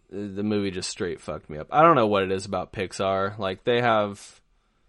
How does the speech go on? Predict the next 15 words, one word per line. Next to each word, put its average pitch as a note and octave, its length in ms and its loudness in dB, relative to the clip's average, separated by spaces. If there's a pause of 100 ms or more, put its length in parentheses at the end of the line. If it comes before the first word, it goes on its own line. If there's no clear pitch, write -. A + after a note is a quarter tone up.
(420)
they B2 100 4
have G#2+ 300 2
just G#2+ 200 -8
a G#2 60 -4
way F2+ 640 -6
of F2+ 380 -10
somehow G2+ 520 -2
at F#2 120 -10
the F#2+ 140 -6
end F#2+ 200 -6
of F#2+ 120 -10
the G2 60 -8
movie F#2 680 -6
just, - 280 -8
like, E2+ 400 -8